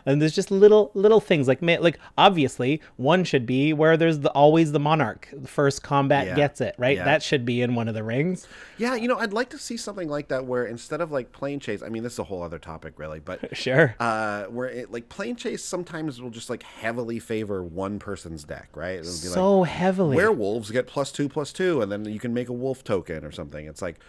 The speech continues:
Speaker 2: okay, yeah, I'm, I can make a wolf token, but then this guy just happens to have this deck with wolves in it, and not even that specific. Sometimes it's just, like,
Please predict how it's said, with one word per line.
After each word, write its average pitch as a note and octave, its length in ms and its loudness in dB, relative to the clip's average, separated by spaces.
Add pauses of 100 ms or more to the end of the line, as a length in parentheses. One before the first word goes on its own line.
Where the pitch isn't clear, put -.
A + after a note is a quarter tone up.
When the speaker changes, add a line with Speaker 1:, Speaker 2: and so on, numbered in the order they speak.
(240)
Speaker 2:
okay, D3 240 -2
yeah, C#3+ 180 0
I'm, B2+ 120 -2
I G#2+ 180 -6
can B2+ 140 -8
make A2+ 160 -4
a - 20 -6
wolf G#2+ 240 -6
token, F2 260 -6
but G2 120 -6
then A2+ 100 -2
this A2 240 -8
guy G2+ 180 -6
just F2+ 180 -14
happens F#2+ 360 -10
to F#2 80 -12
have F2+ 160 -10
this F2 140 -12
deck F2 340 -12
with D#2+ 100 -14
wolves F#2+ 240 -10
in F2 80 -10
it, E2 140 -12 (320)
and A#2 140 -2
not F3+ 140 0
even F3 180 -2
that D#3 180 -4
specific. E2 400 -12
Sometimes D3 380 -6
it's A2 100 -14
just, B2 160 -12
like, G#2 240 -4